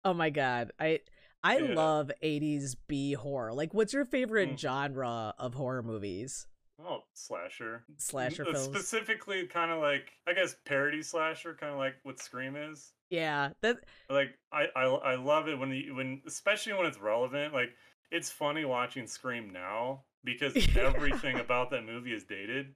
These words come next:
Speaker 1: Yes.
Speaker 2: Everything. And it's great. And that, that's, like, one of the cool things about Scream Four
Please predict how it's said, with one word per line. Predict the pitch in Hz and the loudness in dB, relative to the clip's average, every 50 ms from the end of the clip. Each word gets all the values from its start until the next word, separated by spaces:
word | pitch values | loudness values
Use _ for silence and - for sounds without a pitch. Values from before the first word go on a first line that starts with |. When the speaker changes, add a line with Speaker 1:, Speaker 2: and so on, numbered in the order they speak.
| _ - | _ 0
Speaker 1:
Yes. | 180 175 160 151 139 - | 2 2 4 4 2 2
Speaker 2:
Everything. | 131 131 139 120 113 110 107 98 - - 95 87 87 98 - - | 2 2 2 0 -2 -6 -8 -8 -8 -10 -10 -10 -10 -12 -10 -8
And | 135 147 | -6 -6
it's | 147 127 - | -6 -4 -2
great. | - 175 233 233 151 117 - - | 2 2 4 4 2 0 -2 -6
And | 120 123 | -6 -4
that, | 131 139 135 135 _ - | -2 -2 -2 -4 _ 0
that's, | 143 139 139 - - 151 | 2 2 0 0 -2 2
like, | 147 143 143 139 | 2 2 2 2
one | 143 147 139 | 0 -2 -2
of | 135 | -2
the | 135 131 | -4 -8
cool | - - 131 127 | -10 -8 -8 -8
things | 123 - 131 123 117 113 | -6 -6 -8 -8 -8 -4
about | - 123 110 107 | -2 -2 -2 -2
Scream | - - - 131 120 113 104 98 - | -4 -10 -12 -10 -10 -10 -10 -12 -12
Four | - 101 95 101 113 139 160 175 | -10 -6 -2 0 0 0 -2 -4